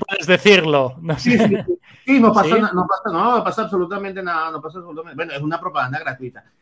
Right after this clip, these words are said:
Speaker 2: El de Rita Mul-,
Speaker 1: <laughs>
Speaker 2: el de Rita Mulcahy,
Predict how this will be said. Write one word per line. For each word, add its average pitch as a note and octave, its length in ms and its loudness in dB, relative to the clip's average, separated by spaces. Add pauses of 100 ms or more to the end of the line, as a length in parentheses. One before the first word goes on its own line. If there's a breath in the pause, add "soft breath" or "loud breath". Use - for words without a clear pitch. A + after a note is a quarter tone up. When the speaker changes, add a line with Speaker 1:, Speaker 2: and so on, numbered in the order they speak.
Speaker 2:
El D#3+ 180 2
de E3+ 120 4
Rita E3 320 -2
Mul-, E3 400 0
Speaker 1:
<laughs> - 40 -20
Speaker 2:
el E3 140 0
de D#3+ 160 2
Rita F3+ 320 -2
Mulcahy, C#3+ 800 -2